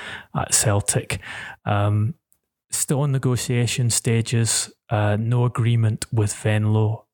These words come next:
um, and negotiation over the salary, but, um, it looks like that could be a deal that will work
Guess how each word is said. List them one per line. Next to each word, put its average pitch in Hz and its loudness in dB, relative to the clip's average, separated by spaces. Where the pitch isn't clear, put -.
um, 101 2
and 107 0
negotiation 110 0
over 107 0
the 110 -2
salary, 104 0
but, - -2
um, 110 0
it 120 0
looks - -2
like 123 -2
that - -2
could - 0
be 113 2
a 107 2
deal 104 0
that - 0
will 104 0
work - -2